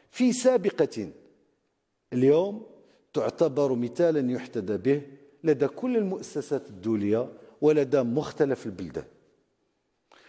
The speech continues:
في عز الازمه كوفيد، سيدنا الله ينصرو قرر انه يدير الحمايه الاجتماعيه لكافه المواطنات والمواطنين، هذا خيار.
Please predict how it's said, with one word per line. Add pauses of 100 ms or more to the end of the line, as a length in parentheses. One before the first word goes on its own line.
(100)
في
عز
الازمه
كوفيد، (800)
سيدنا
الله
ينصرو (340)
قرر (440)
انه
يدير
الحمايه
الاجتماعيه (260)
لكافه
المواطنات (140)
والمواطنين، (200)
هذا
خيار.